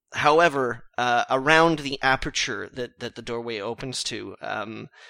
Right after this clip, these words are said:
it, it looks almost as though somebody has kind of pulled the stones from the wall. Like, it, it looks like somebody just made a hole in the wall and then, like, tried to fashion a door frame afterwards.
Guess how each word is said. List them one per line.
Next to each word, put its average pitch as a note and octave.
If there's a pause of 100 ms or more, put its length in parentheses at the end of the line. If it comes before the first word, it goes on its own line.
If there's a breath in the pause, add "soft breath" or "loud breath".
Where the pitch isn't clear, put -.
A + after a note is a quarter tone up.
(540 soft breath)
it, C#3+
it D3+
looks F3+
almost F#3
as C#3+
though C3 (720)
somebody D3+
has C3+
kind C3
of B2+ (800)
pulled D#3+
the D3
stones C#3
from C3+
the B2
wall. A#2 (640)
Like, B2+
it, B2+
it B2+
looks D#3
like D3 (540 loud breath)
somebody D#3+
just C#3+
made C#3+
a C3+
hole B3+
in E3
the C#3
wall B2
and C3+
then, C3+
like, B2
tried C3+
to D3+
fashion B2
a A#2+
door C3
frame A#2+
afterwards. D#3+